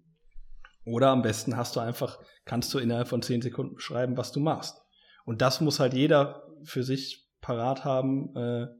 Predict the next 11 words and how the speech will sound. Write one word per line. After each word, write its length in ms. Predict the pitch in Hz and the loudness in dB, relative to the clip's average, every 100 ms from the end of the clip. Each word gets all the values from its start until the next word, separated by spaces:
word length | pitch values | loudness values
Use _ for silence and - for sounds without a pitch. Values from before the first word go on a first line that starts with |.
| _ _ _ - | _ _ _ -4
muss 480 | 117 123 - - - | -2 -2 -6 -14 -6
im 80 | 117 | -4
Schlaf 460 | - 127 139 - | -2 0 0 -2
aufsagen 560 | 127 127 - 139 127 127 | -4 -2 2 8 10 10
können, 400 | - 131 127 - - | 6 4 2 0 0
was 400 | 117 117 - - - | 0 -2 -4 -10 -6
kann 300 | 127 117 - | -2 -2 -4
ich 180 | 123 - | -8 -4
dir 200 | 117 113 | -6 -4
bringen. 380 | 117 101 - - - - - - - - | -4 -4 -6 -14 -16 -18 -20 -20 -20 -10
Und, 580 | 110 107 104 101 - | -4 -2 -2 -4 -10